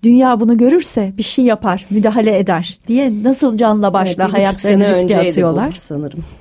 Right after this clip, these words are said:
Speaker 1: Evet, bir buçuk sene önceydi. Seksen dört gün galiba dayanmış Maripol. İlk yirmi günü sadece orada kalabilmişler. Yirminci günden sonra çıkmak zorunda kalmışlar ama o yirmi günde topladıkları, e, görüntüler zaten o kadar, yani onlardan yapılan filmi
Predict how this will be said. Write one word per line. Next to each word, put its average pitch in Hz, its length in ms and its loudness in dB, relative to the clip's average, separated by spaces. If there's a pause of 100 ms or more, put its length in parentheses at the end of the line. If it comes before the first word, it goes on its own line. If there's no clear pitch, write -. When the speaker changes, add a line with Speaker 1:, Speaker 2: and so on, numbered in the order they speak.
(560)
Speaker 1:
Evet, 175 380 -8
bir 202 80 -4
buçuk - 240 -12
sene 185 240 -4
önceydi. 190 360 -4
Seksen 220 460 -2
dört 226 200 -4
gün 185 160 -6 (320)
galiba 170 380 -8
dayanmış 170 680 -6
Maripol. 180 480 -8 (480)
İlk 240 220 -4
yirmi 220 240 2
günü 185 160 -2
sadece 165 420 -4
orada 156 200 -6
kalabilmişler. 160 640 -6
Yirminci 180 400 -2
günden 175 280 -4
sonra 165 220 -4
çıkmak 170 380 -6
zorunda 151 300 -4
kalmışlar 170 440 -6
ama 214 220 0
o 208 80 0
yirmi 202 560 -2
günde 220 220 -2
topladıkları, 208 760 -6 (520)
e, 185 280 -4
görüntüler 208 560 -2
zaten 208 380 -2
o 196 120 -4
kadar, 220 400 -2
yani 175 240 -2
onlardan 208 400 0
yapılan 208 420 -4
filmi 226 360 -2